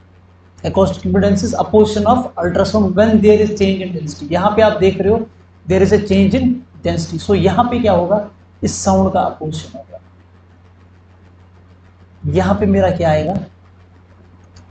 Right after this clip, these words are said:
इको। फिर से वही आपको समझना है, पल्स इको। अब इस स्ट्रक्चर में, इस केस में क्या हो रहा है, मेरे इकोज ज्यादा आ रहे हैं।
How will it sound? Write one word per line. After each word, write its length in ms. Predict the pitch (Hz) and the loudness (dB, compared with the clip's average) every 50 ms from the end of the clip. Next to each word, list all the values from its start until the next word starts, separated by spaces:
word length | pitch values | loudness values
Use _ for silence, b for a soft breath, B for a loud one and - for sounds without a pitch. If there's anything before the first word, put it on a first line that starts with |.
| - 156 | -10 -10
इको। 260 | 139 - - - 117 - - - _ _ _ _ _ - - - - _ - - - _ - _ _ - _ _ - - - - | -10 -10 -10 -16 -20 -20 -20 -20 _ _ _ _ _ -20 -20 -20 -20 _ -20 -20 -20 _ -20 _ _ -20 _ _ -20 -12 -4 -2
फिर 120 | 196 185 | -2 0
से 160 | - - 220 | 2 2 2
वही 200 | 202 214 220 220 | 4 4 4 4
आपको 280 | 214 208 214 214 226 208 | 4 4 2 2 0 0
समझना 360 | 208 202 196 202 196 202 214 | 0 2 0 0 2 2 0
है, 160 | 214 190 - | 0 0 0
पल्स 280 | - 180 180 - - 196 | -2 -2 -2 -2 -2 -4
इको। 460 | 185 - 220 214 202 - - - - _ - - | -2 0 2 0 0 0 -4 -14 -16 _ -2 -2
अब 120 | 202 - 202 | -2 0 0
इस 280 | 202 - 247 254 - - | 0 0 0 0 0 0
स्ट्रक्चर 340 | - 254 247 247 254 247 | 0 0 0 2 4 4
में, 120 | 240 233 233 | 4 4 2
इस 180 | 240 - - | 0 -2 0
केस 260 | - 233 240 247 247 240 | 2 2 2 2 2 2
में 120 | 262 - | 2 2
क्या 140 | 247 226 208 | 4 4 4
हो 140 | 196 202 208 | 4 4 4
रहा 100 | 220 220 | 4 4
है, 100 | 202 196 | 4 4
मेरे 160 | 208 214 220 | 4 4 4
इकोज 420 | 220 208 185 - - 202 202 170 | 2 0 0 0 2 2 2 2
ज्यादा 260 | 156 175 165 165 160 | 4 4 4 4 4
आ 140 | 151 135 127 | 2 2 0
रहे 140 | 127 123 117 | -2 -6 -10
हैं। 140 | 117 - - | -12 -16 -20